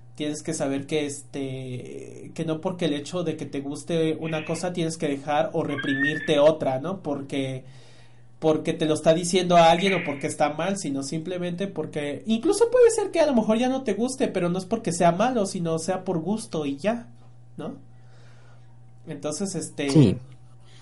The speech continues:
Speaker 2: O sea, obviamente Víctor no experimentó con la mentalidad de que, "Ay, es que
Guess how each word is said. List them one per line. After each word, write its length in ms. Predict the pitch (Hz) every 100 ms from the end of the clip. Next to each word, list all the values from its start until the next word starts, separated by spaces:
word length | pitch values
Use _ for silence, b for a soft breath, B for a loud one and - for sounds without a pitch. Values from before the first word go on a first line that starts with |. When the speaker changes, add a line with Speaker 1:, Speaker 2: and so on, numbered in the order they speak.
| b b - -
Speaker 2:
O 40 |
sea, 160 | - 127
obviamente 400 | 135 143 143 156
Víctor 420 | 139 131 139 139
no 180 | 120 107
experimentó 920 | 107 - 104 87 85 - 92 95 131 b b b b b - -
con 220 | 117 107
la 80 | 98
mentalidad 600 | 98 95 - 90 98 95
de 200 | 98 95
que, 120 | 95
"Ay, 260 | 95 95 95
es 200 | 92 -
que 540 | 95 90 87 82 76